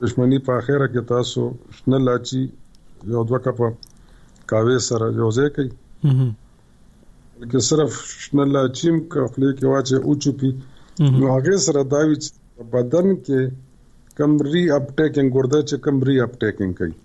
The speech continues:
Speaker 2: او.
Speaker 1: چې بدن کې اوبه کم څښلې، خونسونه او مثانې نه واپس راخلي، صفا کوي.
Speaker 2: او.
Speaker 1: نو مثانې دا کمال پیدا کړي چې هغه موږ ته تشې متیازې ډېر کم راځي.
Speaker 2: مهم.
Speaker 1: او واپس، آ، د هغې نه نور نور کار اخلي.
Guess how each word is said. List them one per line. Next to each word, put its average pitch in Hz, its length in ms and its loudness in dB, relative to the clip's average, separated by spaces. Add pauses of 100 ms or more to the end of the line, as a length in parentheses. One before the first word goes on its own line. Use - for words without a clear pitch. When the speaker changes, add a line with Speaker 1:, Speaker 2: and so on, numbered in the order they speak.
(180)
Speaker 2:
او. 139 480 0
Speaker 1:
چې 143 260 2
بدن 123 260 2
کې 127 120 0
اوبه 131 220 0
کم 156 320 0
څښلې، - 500 -2
خونسونه 147 580 -2
او 139 60 2
مثانې 131 460 2
نه 135 80 2
واپس 127 440 -2
راخلي، 117 280 -2
صفا 113 320 -4
کوي. 151 160 -2 (300)
Speaker 2:
او. 139 180 4 (400)
Speaker 1:
نو 139 140 4
مثانې 151 520 2 (240)
دا 156 140 2
کمال 151 420 0
پیدا 139 360 0
کړي 131 220 -8 (420)
چې - 80 -6
هغه 127 260 0
موږ 143 200 2
ته 139 60 0
تشې 143 240 -2
متیازې 139 440 2
ډېر 131 180 0
کم 151 280 0
راځي. 131 340 -2 (420)
Speaker 2:
مهم. 127 260 2
Speaker 1:
او 120 140 0
واپس، 127 520 0
آ، 120 180 -8 (340)
د 127 40 0
هغې 120 280 2
نه 113 100 2
نور 107 240 0
نور 101 160 0
کار 90 280 -2
اخلي. 76 360 -6